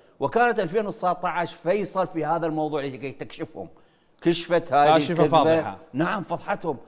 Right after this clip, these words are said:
Speaker 1: فضحت هذه الكذبة وفضحت هذا الفكر الذي ليس له جذور في المجتمع العراقي. وأعود مرة أخرى أقول، عندما يتحدث
Speaker 2: باختصار لدينا
Speaker 1: نعم.
Speaker 2: فاصل. إيه.
Speaker 1: عندما يتحدث أحدهم ويقول لك إنه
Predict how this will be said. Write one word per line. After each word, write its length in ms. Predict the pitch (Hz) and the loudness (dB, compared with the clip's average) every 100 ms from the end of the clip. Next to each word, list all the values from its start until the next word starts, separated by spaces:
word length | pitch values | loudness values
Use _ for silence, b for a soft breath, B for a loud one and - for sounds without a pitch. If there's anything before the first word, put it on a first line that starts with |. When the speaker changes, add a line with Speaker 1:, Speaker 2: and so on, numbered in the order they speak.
| b b - | b b 0
Speaker 1:
فضحت 480 | 208 202 156 165 175 | 2 2 -2 -4 -2
هذه 220 | 170 151 | -2 -4
الكذبة 420 | - 165 139 147 | -6 -8 -4 -6
وفضحت 460 | 139 190 - - 160 | -4 -6 -6 -6 -4
هذا 160 | 147 | -2
الفكر 480 | 131 202 196 165 151 b b b b 127 | -4 -6 -4 -4 -4 b b b b -6
الذي 340 | 139 143 143 | -2 0 0
ليس 280 | 165 208 202 | 0 0 0
له 320 | 180 160 165 | 0 2 0
جذور 440 | 131 135 175 175 143 | 0 2 4 4 2
في 140 | - | -4
المجتمع 460 | 131 131 131 120 107 | -8 -4 -4 -4 -4
العراقي. 500 | 101 92 90 87 - b b b | -6 -6 -8 -14 -20 b b b
وأعود 340 | 147 226 269 196 | 4 4 4 2
مرة 320 | 165 139 131 | 0 2 -2
أخرى 240 | - 92 | -4 -6
أقول، 420 | 92 90 82 85 85 _ _ _ _ _ _ _ _ b b b b 151 | -6 -6 -10 -14 -16 _ _ _ _ _ _ _ _ b b b b -4
عندما 240 | 170 175 | 0 0
يتحدث 460 | 160 - 214 180 156 | 0 0 -2 0 -4
Speaker 2:
باختصار 400 | - 151 175 151 | -4 -4 -2 0
لدينا 180 | 151 | -2
Speaker 1:
نعم. 200 | 151 143 | 0 0
Speaker 2:
فاصل. 140 | 107 98 - | 0 -8 -16
إيه. 100 | 117 110 | -12 -4
Speaker 1:
عندما 240 | 165 185 | 0 0
يتحدث 460 | 190 185 233 190 151 | 0 0 -2 -2 -6
أحدهم 520 | - 180 156 139 135 | -4 -2 -2 -2 -2
ويقول 320 | 135 139 165 | -4 -2 -2
لك 160 | 147 147 | -2 -2
إنه 480 | 143 135 139 135 | -4 -2 -4 -8